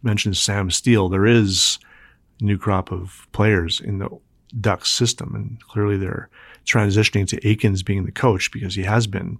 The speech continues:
coaching a lot of the players they're gonna be bringing up and putting into bigger roles.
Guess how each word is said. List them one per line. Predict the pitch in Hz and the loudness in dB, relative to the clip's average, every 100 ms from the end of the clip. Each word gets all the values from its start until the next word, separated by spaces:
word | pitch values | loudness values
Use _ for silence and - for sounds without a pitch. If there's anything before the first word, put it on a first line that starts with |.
| _ | _
coaching | - 113 - - | -2 0 0 -4
a | |
lot | - - | -6 -8
of | - | -8
the | |
players | - 98 98 | -2 0 0
they're | 98 | -2
gonna | 92 | -4
be | 92 | -4
bringing | 95 95 95 | -2 -2 0
up | 101 98 | -2 -4
and | 92 | -6
putting | 92 98 | -4 -4
into | 90 - | -4 -8
bigger | 98 95 | -8 -8
roles. | - 104 - - - | -2 -2 -4 -10 -18